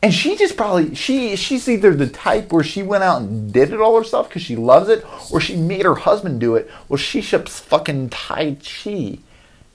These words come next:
Tai Chi. There we go.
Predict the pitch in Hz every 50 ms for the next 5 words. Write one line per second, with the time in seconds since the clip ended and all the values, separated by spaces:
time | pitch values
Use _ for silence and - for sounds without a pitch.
0 | _ _ _ _ _ - - - - 254 277 277 247 247 220 170 165 160 - _
1 | _ _ _ _ _ _ _ - - - - 190 147 - - - - - - -
2 | - - - - - - -